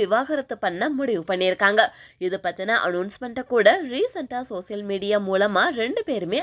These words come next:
அனௌன்ஸ் பண்ணியிருந்தாங்க. விவாகரத்துக்கான காரணத்தை அவங்க வெளியிடாததால நிறைய தகவல்கள் சோஷியல் மீடியால அப்படி இப்படின்னு பரவ ஸ்டார்ட் ஆச்சு. இந்த நிலையில தன்னை பத்தி முன்வைக்கப்படுற விமர்சனங்கள் தன்னை ரொம்பவே காயப்படுத்துது அப்படின்னு அறிக்கை வெளியிட்டு இருக்காரு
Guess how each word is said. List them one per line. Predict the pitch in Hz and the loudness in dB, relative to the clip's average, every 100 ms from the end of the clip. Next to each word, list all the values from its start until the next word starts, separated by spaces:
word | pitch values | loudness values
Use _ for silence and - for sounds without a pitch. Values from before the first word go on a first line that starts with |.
| 226 | -2
அனௌன்ஸ் | 185 170 - | -4 -4 -2
பண்ணியிருந்தாங்க. | 185 185 190 196 202 226 - - - - | 2 2 6 6 6 4 2 -18 -20 -8
விவாகரத்துக்கான | 185 185 208 247 - 247 240 233 220 220 | 0 2 2 -4 -10 -8 -4 -2 -2 -2
காரணத்தை | 214 220 214 196 240 - | -2 -2 -2 2 2 4
அவங்க | 208 214 247 180 | 2 2 2 2
வெளியிடாததால | 180 240 320 302 262 226 202 180 175 170 240 175 | 2 2 0 -2 0 0 2 4 4 4 2 -2
நிறைய | 160 170 262 247 | -2 0 -2 -6
தகவல்கள் | 233 240 233 175 214 403 311 | -2 0 2 2 0 0 2
சோஷியல் | 269 392 311 196 | 0 0 -6 -4
மீடியால | 190 196 208 185 170 - 240 | -2 2 4 4 4 2 0
அப்படி | - 359 202 | -2 -6 -4
இப்படின்னு | 185 190 151 370 - | -4 -2 -2 -2 -4
பரவ | 220 185 185 | -2 -2 0
ஸ்டார்ட் | 185 180 196 | 0 4 4
ஆச்சு. | 190 240 - - - - 208 | 4 0 0 -6 -20 -8 -2
இந்த | 185 208 | 0 2
நிலையில | 214 233 247 208 427 | 2 2 2 0 0
தன்னை | 349 285 285 | -2 -2 -2
பத்தி | 285 403 381 | -4 -4 -2
முன்வைக்கப்படுற | 277 240 262 262 262 247 247 226 | -2 -4 -6 -4 -4 -2 0 2
விமர்சனங்கள் | 190 208 214 233 220 208 302 208 | 2 0 -2 -2 2 2 2 -2
தன்னை | 202 202 180 | 0 2 2
ரொம்பவே | 214 339 277 277 - | 2 2 0 -2 -4
காயப்படுத்துது | 214 294 320 262 196 196 202 202 - 180 | -4 -2 -2 0 0 2 2 4 4 2
அப்படின்னு | 175 175 170 226 - | 0 0 2 0 0
அறிக்கை | 170 175 247 214 | -2 -2 -4 -2
வெளியிட்டு | 202 214 220 202 | 0 0 2 2
இருக்காரு | 202 180 190 | 2 2 2